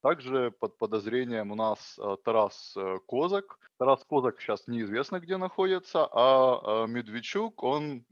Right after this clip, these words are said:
скрываться не стал, собственно, и пришел сначала в прокуратуру, потом в суд отстаивать свою позицию, назовем это так. Интересно, как щас будет разворачиваться событие,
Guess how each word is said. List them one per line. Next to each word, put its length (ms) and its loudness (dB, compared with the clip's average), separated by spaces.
скрываться 680 0
не 120 -8
стал, 340 2
собственно, 640 -4
и 540 -4
пришел 800 0
сначала 260 2
в 40 -12
прокуратуру, 600 -4
потом 340 -2
в 80 -20
суд 320 -6
отстаивать 840 4
свою 720 -2
позицию, 580 -4
назовем 440 0
это 180 -2
так. 240 0
Интересно, 500 0
как 140 -2
щас 140 -8
будет 240 -6
разворачиваться 720 0
событие, 680 -2